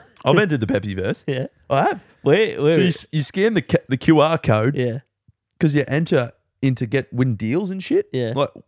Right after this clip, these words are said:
Speaker 1: they're giving away one million, over one million of prizes and shit.
Speaker 2: Oh, I need to enter the Pepsiverse.
Speaker 1: And, like, the Pepsiverse is when you enter, there's, like, just funny, weird videos. Like,
Speaker 2: Oh,
Speaker 1: just
Speaker 2: 'cause
Speaker 1: things you wouldn't imagine.
Speaker 2: 'cause I kn-,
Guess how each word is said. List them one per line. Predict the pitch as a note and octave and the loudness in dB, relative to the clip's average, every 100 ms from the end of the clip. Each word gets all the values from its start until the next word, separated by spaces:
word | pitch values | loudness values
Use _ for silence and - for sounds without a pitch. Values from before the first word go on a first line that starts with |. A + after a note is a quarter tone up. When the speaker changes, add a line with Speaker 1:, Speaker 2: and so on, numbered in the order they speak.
| _ | _
Speaker 1:
they're | D3 C3+ | 0 2
giving | C#3 D3 C#3+ | 0 0 2
away | C#3 B2+ | 2 2
one | A#2+ B2+ | 2 0
million, | B2+ B2 A2+ - _ - | 0 0 -2 -6 _ -2
over | A#2 A#2 | 0 0
one | A2 A#2 | 0 0
million | A#2 A2 G#2 | 0 0 -2
of | |
prizes | - F#2+ G#2 G2+ F#2+ | -2 0 0 -2 -6
and | G#2 | -6
shit. | - G2+ A2+ | -6 -6 -4
Speaker 2:
Oh, | B2 | -2
I | A2 A2 C3 | -2 -2 -2
need | C3+ C3 | -2 -2
to | |
enter | A2 A2+ A2+ | -4 -8 -12
the | A2+ | -14
Pepsiverse. | G#2 - G1+ G#1+ - - | -16 -16 -14 -12 -8 -2
Speaker 1:
And, | C#3 | 0
like, | B2+ A#2+ | 0 0
the | |
Pepsiverse | - D#3+ D3+ C3 A#2 A2 A2 | 0 0 2 2 2 2 -2
is | G#2 | -2
when | B2+ | 0
you | B2+ | 0
enter, | A#2 A2+ G2 A2+ _ _ | 0 -2 -4 -8 _ _
there's, | A#2+ B2 | -2 -2
like, | B2 | -4
just | B2 | -10
funny, | - - B2 A2+ | -8 -4 -2 -2
weird | G2+ A2+ A2 G2 | -2 -2 0 -2
videos. | G#2+ A2+ G2 F#2+ - - | -2 0 0 -4 -10 -8
Like, | - | -2
Speaker 2:
Oh, | C3 A2 - _ | 0 -2 -6 _
Speaker 1:
just | - | 2
Speaker 2:
'cause | D#3+ | 4
Speaker 1:
things | C#3 B2 | 2 -2
you | B2 | -2
wouldn't | B2+ | 0
imagine. | G#2+ G#2+ G#2+ G#2+ G2 | 0 0 -2 -4 -2
Speaker 2:
'cause | - C#3+ | 2 4
I | D3 | 4
kn-, | D3 | 2